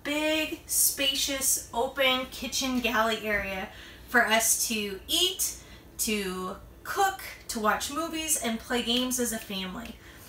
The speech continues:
We were expecting, like most models, to have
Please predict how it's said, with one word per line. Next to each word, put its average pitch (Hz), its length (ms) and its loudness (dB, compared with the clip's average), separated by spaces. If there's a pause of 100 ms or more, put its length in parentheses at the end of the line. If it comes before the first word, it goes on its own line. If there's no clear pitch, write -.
(580)
We 302 480 0 (180)
were 277 140 6
expecting, 233 880 0 (560)
like 226 260 4
most 277 380 2
models, 208 520 2
to 214 100 -2
have 196 640 2